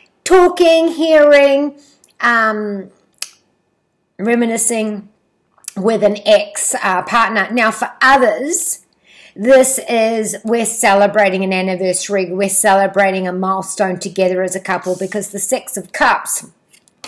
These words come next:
it is an emotional card, but it's more of a reminiscing. It's more of a look at, you look at our past, you know,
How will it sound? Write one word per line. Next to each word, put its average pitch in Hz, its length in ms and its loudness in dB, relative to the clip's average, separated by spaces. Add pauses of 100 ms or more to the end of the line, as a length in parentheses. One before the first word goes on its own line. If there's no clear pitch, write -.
it 262 200 -4
is 269 160 4
an 254 100 2
emotional 214 460 -2
card, 190 340 -2 (460)
but 277 120 4
it's 254 200 0
more 277 280 4
of 226 80 2
a 214 120 2
reminiscing. 202 840 -4
It's 214 220 -8
more 233 240 0
of 196 80 0
a 190 100 4
look 233 300 -4
at, 214 160 -12
you 220 60 -8
look 208 180 -8
at 185 60 -2
our 165 180 -2
past, 185 480 -6
you 185 80 -10
know, 170 160 -6